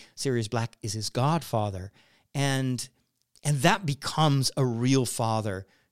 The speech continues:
to Harry, who still misses his parents that he hasn't known, of course, because they died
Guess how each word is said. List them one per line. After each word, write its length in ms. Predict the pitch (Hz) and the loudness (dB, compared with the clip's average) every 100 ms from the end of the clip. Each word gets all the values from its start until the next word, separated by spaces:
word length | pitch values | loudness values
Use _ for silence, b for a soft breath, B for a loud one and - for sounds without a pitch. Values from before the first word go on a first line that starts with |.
| - | -8
to 200 | 131 107 | -6 -2
Harry, 460 | 131 120 104 - | 0 0 0 -4
who 340 | 85 127 120 - | -4 -4 -4 -4
still 340 | - 143 127 | -2 2 4
misses 340 | 117 139 123 | 4 4 0
his 160 | 113 113 | -4 -6
parents 460 | - 170 170 160 - | 0 2 2 -2 -6
that 120 | 127 | -6
he 100 | 113 | -6
hasn't 280 | 139 135 - - | -6 -8 -12 -12
known, 580 | 139 131 165 185 175 - | -2 2 4 4 0 -4
of 160 | - - | -12 -6
course, 340 | 170 190 - | -6 -4 -6
because 280 | 139 - 113 | -10 -12 -8
they 120 | 117 | -6
died 480 | 113 123 143 147 | -2 2 4 4